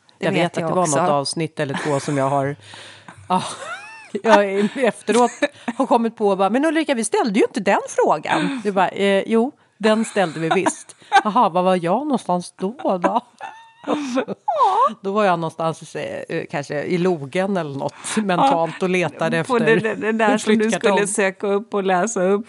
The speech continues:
Speaker 1: Ja.
Speaker 2: Just det.
Speaker 1: Jo,
Speaker 2: Ja.
Speaker 1: det, det är så här, Linda, om jag ska vara ärlig.
Speaker 2: Ja.
Speaker 1: Det syns väldigt tydligt på dina ögon när du zoomar ut.
Speaker 2: Va?
Speaker 1: Ja.
Speaker 2: Gör det?
Speaker 1: Ja.
Speaker 2: Nej.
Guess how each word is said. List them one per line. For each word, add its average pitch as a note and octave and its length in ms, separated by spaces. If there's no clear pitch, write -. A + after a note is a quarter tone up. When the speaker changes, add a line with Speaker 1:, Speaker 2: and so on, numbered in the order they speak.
Speaker 1:
Ja. G#3+ 240
Speaker 2:
Just A3 220
det. E3 240
Speaker 1:
Jo, G3 320
Speaker 2:
Ja. G#3+ 180
Speaker 1:
det, G3+ 260
det G3+ 140
är C#4+ 40
så - 120
här, G3 220
Linda, E3 340
om G3 120
jag F3+ 100
ska - 140
vara E3+ 80
ärlig. D#3+ 220
Speaker 2:
Ja. F#3+ 140
Speaker 1:
Det G#3+ 100
syns G3 440
väldigt E3 400
tydligt D#3 320
på - 100
dina D#3 260
ögon D3 300
när D#3+ 100
du D3+ 120
zoomar D3 340
ut. D3+ 320
Speaker 2:
Va? D4 180
Speaker 1:
Ja. G3+ 260
Speaker 2:
Gör D5 360
det? F3+ 340
Speaker 1:
Ja. F3 360
Speaker 2:
Nej. G3+ 840